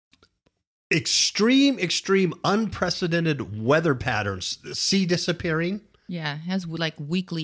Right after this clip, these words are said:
Speaker 2: increments, and it is World of Signs.
Speaker 1: World, oh, World of Signs.
Speaker 2: Yeah.
Speaker 1: So go to YouTube, type in World of Signs, and you'll know what I'm talking about.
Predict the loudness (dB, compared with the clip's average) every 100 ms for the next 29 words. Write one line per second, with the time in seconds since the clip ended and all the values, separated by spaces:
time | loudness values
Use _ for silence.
0 | -6 -4 -4 -6 -6 -6 -8 -16 _ _
1 | 0 2 0 -2 -4 -4 -4 -10 -12 -10
2 | -10 -12 -16 _ -14 -2 2 4 4 2
3 | 2 2 4 4 4 2 -2 -4 -4 -2
4 | -2 -6 -4 -6 -6 -12 _ _ _ _
5 | -2 2 4 6 4 4 2 2 0 -2
6 | -4 -2 -2 -2 -2 -2 -4 -2 0 0
7 | 0 -2 -2 -2 0 -2 -4 -6 -4 -2
8 | -2 -4